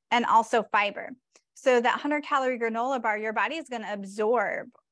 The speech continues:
all of those calories, but it's not gonna quite absorb all those calories from the chicken. So this is where eating more whole foods also makes a difference. So it's almost like you could eat a little more calories,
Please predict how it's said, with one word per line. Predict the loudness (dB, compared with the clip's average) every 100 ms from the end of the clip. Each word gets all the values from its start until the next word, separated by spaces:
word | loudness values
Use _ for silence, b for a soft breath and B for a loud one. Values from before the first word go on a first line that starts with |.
| 2
all | 4 4
of | 2
those | -2 -4
calories, | -2 -2 -2 -8 -8
but | -2
it's | -2 0
not | -2 -2
gonna | -4 -6 -8 -10
quite | -4 0 0
absorb | -2 -4 0 2 0
all | 0 0
those | -2 -8
calories | -8 -6 -6 -4 -8 -10
from | -12
the | -10
chicken. | -8 -8 -6 -4
So | 0
this | 2 2 0
is | -6 -2
where | 0 2 0 -2 B B B _ _ -4
eating | -2 0 2
more | 4 4 2
whole | 0 -4 -4
foods | -6 -4 -4 -6 -14 _
also | 4 4 4 0 2 0 -2
makes | -8 -8
a | -8
difference. | -4 -4 -4 -4
So | -2
it's | 2
almost | 4 4 2 0
like | -2
you | -2
could | -6 -8
eat | -6 -6 -4
a | -2
little | 4 6 6 4
more | 4 2
calories, | 0 2 4 4 0 -6 -8 -10